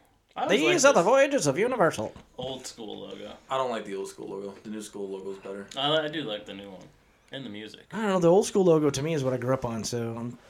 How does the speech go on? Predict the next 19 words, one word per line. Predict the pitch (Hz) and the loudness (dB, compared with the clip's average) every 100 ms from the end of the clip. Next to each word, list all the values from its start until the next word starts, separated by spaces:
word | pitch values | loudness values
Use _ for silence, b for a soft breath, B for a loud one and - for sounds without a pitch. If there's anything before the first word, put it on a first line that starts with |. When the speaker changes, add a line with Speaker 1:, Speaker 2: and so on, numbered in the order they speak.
| b b b _ 143 | b b b _ -10
Speaker 2:
very | 135 139 135 | 2 4 4
nostalgic | 123 120 120 113 113 - | 2 -2 -4 -6 -10 -12
for | 104 | -8
that. | 143 | -4
Speaker 1:
I | |
like | 165 165 | -4 -4
when | 156 | -4
they'll | 135 127 | -4 -4
make | 123 | -6
a | 120 | -6
movie | 120 110 | -8 -8
set | 107 139 127 | -10 -8 -8
in | 113 | -8
the | 110 | -10
eighties | 123 104 95 104 | -10 -12 -14 -16
and | 104 | -14
they'll | 101 | -12
use | 101 104 - | -12 -14 -12
that | 104 107 | -12 -14